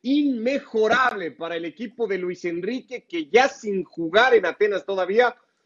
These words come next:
había sacado una victoria importantísima, viendo tropezar a Suecia ante Georgia, y después ha sido capaz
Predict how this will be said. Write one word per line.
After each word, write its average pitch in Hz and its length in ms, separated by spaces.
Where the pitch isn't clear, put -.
había 180 260
sacado 208 600
una 196 260
victoria 196 440
importantísima, 160 1160
viendo 185 320
tropezar 156 500
a 165 100
Suecia 185 360
ante 143 300
Georgia, 214 640
y 160 80
después 151 400
ha 190 100
sido 196 320
capaz 190 560